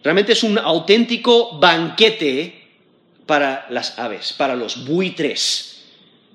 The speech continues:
Y llega al punto que, que, eh, se sacian. Nos menciona en la última parte del versículo veintiuno, "Las aves se saciaron de las carnes de ellos".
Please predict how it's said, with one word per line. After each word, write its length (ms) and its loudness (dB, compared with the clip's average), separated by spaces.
Y 560 0
llega 200 4
al 100 0
punto 300 0
que, 420 0
que, 400 -2
eh, 340 -2
se 220 -2
sacian. 760 0
Nos 260 0
menciona 760 0
en 240 0
la 80 4
última 260 0
parte 200 -2
del 60 0
versículo 280 -2
veintiuno, 880 -2
"Las 320 0
aves 600 2
se 280 2
saciaron 800 0
de 180 2
las 280 0
carnes 880 0
de 320 0
ellos". 840 -2